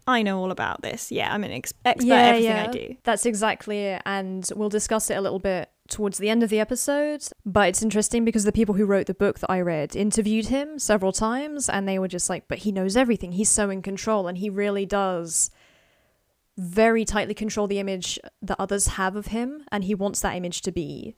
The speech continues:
Speaker 2: that he is a
Speaker 1: Mm.
Speaker 2: very intelligent man who knows exactly what he's doing all the time." So, of course, he lies
Speaker 1: Yeah.
Speaker 2: to corroborate that. As with Teresa Knowlton's murder, there was little evidence found at the scene, and it was thought to be a suicide,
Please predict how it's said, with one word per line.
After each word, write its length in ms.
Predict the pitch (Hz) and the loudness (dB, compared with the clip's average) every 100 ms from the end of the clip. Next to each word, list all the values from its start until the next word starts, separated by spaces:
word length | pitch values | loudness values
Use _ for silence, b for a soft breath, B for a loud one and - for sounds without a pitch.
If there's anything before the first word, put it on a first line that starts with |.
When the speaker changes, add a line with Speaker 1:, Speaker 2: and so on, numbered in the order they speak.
| _ | _
Speaker 2:
that 100 | - | -10
he 240 | - 208 240 | -6 2 4
is 140 | 208 | 4
a 60 | 196 | 2
Speaker 1:
Mm. 20 | |
Speaker 2:
very 260 | 202 196 202 | 2 2 2
intelligent 540 | 202 190 185 175 170 | -2 -2 -4 -4 -6
man 300 | 160 156 160 | -8 -12 -12
who 140 | 165 190 | -8 -6
knows 200 | 175 180 | -4 -4
exactly 440 | 175 180 185 - | -2 -2 -2 -2
what 140 | 185 170 | -4 -4
he's 140 | 185 | -4
doing 280 | 180 165 170 | -4 -4 -6
all 200 | - 160 | -6 -4
the 100 | 165 | -4
time." 480 | - 196 - - 226 _ _ _ _ _ | -4 -4 -6 -12 -14 _ _ _ _ _
So, 220 | - 180 | -2 0
of 100 | 175 | 0
course, 220 | - 190 | 0 -2
he 100 | - 185 | 0 0
lies 560 | 196 170 160 - - | 0 0 -2 -4 -2
Speaker 1:
Yeah. 200 | 220 196 165 | 2 2 0
Speaker 2:
to 380 | 175 165 170 - _ _ _ _ - | -4 -8 -10 -14 _ _ _ _ -10
corroborate 520 | - 196 185 101 - | 0 0 2 -2 -4
that. 260 | 131 - - _ _ _ _ _ _ - | -8 -10 -14 _ _ _ _ _ _ 2
As 320 | 233 269 247 | 6 8 6
with 320 | 247 254 - | 8 8 6
Teresa 440 | - 220 214 - 196 | 2 4 6 4 2
Knowlton's 800 | 185 180 - 170 165 170 - - _ _ _ _ _ 190 | 2 2 0 -4 -4 -2 -2 -4 _ _ _ _ _ -2
murder, 500 | 185 175 170 156 175 | 2 2 2 0 4
there 160 | 196 | 6
was 140 | 202 208 | 6 6
little 260 | 190 196 | 4 4
evidence 500 | 190 180 175 - - | 4 4 0 -2 -2
found 280 | - 180 175 | 0 -2 -2
at 60 | - | 0
the 60 | |
scene, 520 | 190 196 175 165 202 - | 0 2 0 -4 -6 -4
and 180 | - 180 | -2 0
it 80 | 170 | 0
was 140 | 185 | 0
thought 200 | - 233 | 0 0
to 80 | 220 | 0
be 100 | 202 | -2
a 40 | 196 | -2
suicide, 760 | - 196 190 - - - - | -2 -2 -2 -4 -6 -12 -16